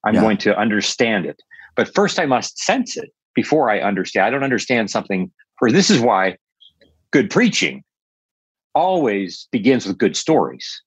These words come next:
Speaker 2: Uh-huh.
Speaker 1: Because I first have to sense something before theology is going to mean anything to me viscerally, before it's
Speaker 2: Yeah.
Speaker 1: gonna be life-changing. So we say the brain operates bottom to top and right to left.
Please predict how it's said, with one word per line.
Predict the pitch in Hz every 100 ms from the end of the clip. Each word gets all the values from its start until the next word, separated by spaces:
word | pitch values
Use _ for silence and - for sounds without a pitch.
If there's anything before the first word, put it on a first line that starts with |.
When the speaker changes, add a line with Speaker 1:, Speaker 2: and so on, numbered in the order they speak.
| -
Speaker 2:
Uh-huh. | 107 123 123 -
Speaker 1:
Because | 123 139
I | 135
first | 127 175 147
have | 160 156
to |
sense | 127 - 185 202 - -
something | 110 - 120
before | 123 - 127
theology | 135 131 160 151 104 117
is | 107
going | 101 117 101
to | 98 - _ -
mean | 107 113 123 147 175 175
anything | 139 110 123 113 104
to | 104
me | 101 92
viscerally, | 82 131 - 90 71 65 _ - -
before | - 127
it's | 110
Speaker 2:
Yeah. | 90
Speaker 1:
gonna | 107
be | 98
life-changing. | 113 127 - 78 - - - - - -
So | - 151
we | 135 147
say | - 139 123 - -
the |
brain | 104 117 104
operates | 92 90 95 85 -
bottom | 85 98 139
to | 139 165
top | 127 127 -
and | 113
right | 104 104 -
to | 110
left. | 101 85 - - -